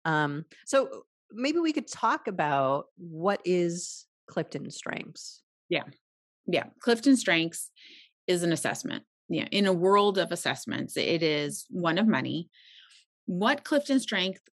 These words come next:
Speaker 2: is about is about identifying the presence of talents, um, that are described as talent themes. So Don Clifton, who's the father of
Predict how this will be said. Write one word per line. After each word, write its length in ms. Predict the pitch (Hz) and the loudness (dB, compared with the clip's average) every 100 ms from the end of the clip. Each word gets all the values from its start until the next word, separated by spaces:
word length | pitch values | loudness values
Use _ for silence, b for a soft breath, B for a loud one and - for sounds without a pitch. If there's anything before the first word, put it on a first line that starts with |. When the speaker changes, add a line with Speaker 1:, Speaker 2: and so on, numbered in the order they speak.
| _ - | _ -8
Speaker 2:
is 120 | 190 | -6
about 460 | 165 170 156 151 175 | -2 0 2 0 -4
is 100 | 170 | -4
about 400 | 160 160 156 - | -2 -2 -2 -4
identifying 840 | 175 170 190 220 277 269 233 220 202 | -4 -2 2 4 2 0 0 0 -2
the 160 | 160 - | -6 -8
presence 420 | - 202 220 220 | -4 -4 0 -2
of 180 | 208 160 | -2 -6
talents, 760 | - - 160 165 233 277 - - _ _ _ _ _ _ _ _ - | -10 -8 -6 -2 -2 -2 -8 -16 _ _ _ _ _ _ _ _ -6
um, 540 | 165 160 151 147 151 - | -2 -2 -2 -4 -6 -2
that 100 | 180 | 2
are 140 | 175 | 2
described 640 | 170 175 - 160 151 156 156 | 0 -4 -4 -2 0 -2 -4
as 240 | 143 143 | -8 -8
talent 480 | - - 147 151 - | -8 -4 -2 -2 -4
themes. 380 | - 143 - - - | -8 -6 -6 -10 -8
So 500 | - 165 160 156 156 B B - | -2 0 2 -2 -4 B B -2
Don 200 | 208 277 | 2 2
Clifton, 520 | 285 196 - 175 175 | 4 0 2 -4 -2
who's 640 | 175 180 165 160 165 - | -4 -2 -2 -4 -6 -12
the 280 | - 170 160 | -8 -6 -6
father 540 | 160 - 165 175 170 160 | -4 -2 2 2 2 2
of 240 | 160 160 | -2 -4